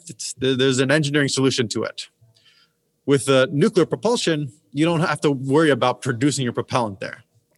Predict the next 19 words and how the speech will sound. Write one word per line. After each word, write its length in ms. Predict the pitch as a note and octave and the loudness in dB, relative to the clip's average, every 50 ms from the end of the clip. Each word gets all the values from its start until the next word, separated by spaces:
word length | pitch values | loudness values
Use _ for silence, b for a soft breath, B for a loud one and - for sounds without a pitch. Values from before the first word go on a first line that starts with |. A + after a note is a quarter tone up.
| _ _ _ _ | _ _ _ _
The, 300 | B2+ A#2+ A2+ A2+ A2 G#2 | -2 0 0 0 -2 -2
the, 280 | G2 A2+ A2+ A2+ A2 G#2 | 0 0 0 0 0 0
the 80 | G#2 A2+ | -4 -4
big 240 | A#2 C3 E3+ E3 D3 | 0 2 0 2 4
lift 220 | D#3 D3 A#2 A#2 | 2 0 0 2
there 160 | C3 D3 C#3 | 0 2 2
is 360 | C3+ C3+ C3+ C3 C3 C3 A#2+ - | 2 2 4 2 2 2 0 -2
to 160 | - - C3+ | -6 -6 0
get 140 | A#2 C3 C3 | 2 2 2
a 40 | A#2+ | 2
nuclear 340 | A#2+ B2 A#2 - B2 A2+ G#2+ | 2 0 -2 0 0 0 0
rocket 340 | A2+ A2 G#2 G2+ A2 A2+ | 0 -2 -2 -4 -6 -6
into 180 | A2+ G#2+ - G#2+ | -6 -8 -10 -6
orbit 360 | G#2+ A2+ G#2+ F#2+ G2+ G2+ G2+ - | -4 -4 -4 -4 -6 -8 -8 -8
and 300 | G#2+ G#2 G2+ G#2 G#2+ G#2+ G2+ _ _ _ _ _ _ _ _ - | -12 -12 -10 -10 -12 -14 -16 _ _ _ _ _ _ _ _ -6
convince 280 | - B2 C#3 D3 C3 | -4 -4 -2 -2 -2
everybody 380 | C#3 A2 A2+ G#2 G#2 A2 A2 G#2+ | -2 -2 -2 -2 -2 -2 -2 -2
that 200 | G2 G#2+ G#2 G#2+ | -2 -2 -4 -4
it's, 300 | G#2 - - - - | -4 -6 -10 -12 -12